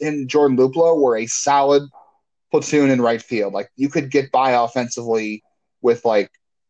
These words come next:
average to above average production some years that they were both doing really well. The guy was hurt a lot, and the guy had zero approach at the plate. Like, he swung at everything.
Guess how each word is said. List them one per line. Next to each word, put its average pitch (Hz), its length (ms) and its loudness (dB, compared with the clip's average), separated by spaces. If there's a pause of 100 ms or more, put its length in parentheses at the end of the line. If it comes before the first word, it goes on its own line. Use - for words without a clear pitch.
(640)
average 123 840 0
to 117 360 2
above 123 340 -2
average 107 340 0
production 113 400 -2
some 107 260 -2
years 98 240 -4
that 101 80 -12
they 104 100 -2
were 101 100 2
both 104 200 0
doing 101 200 -2
really 101 180 -6
well. 95 380 -2 (440)
The 131 60 -4
guy 165 180 2
was 208 160 0
hurt 208 180 2
a 147 60 0
lot, 127 400 2
and 135 100 0
the 131 60 -2
guy 160 160 0
had 139 160 -2
zero 165 340 2
approach 156 320 0
at 151 80 -12
the - 60 -20
plate. 147 260 0
Like, 101 140 -6
he 107 80 -12
swung 151 320 -2
at 160 80 0
everything. 143 560 -4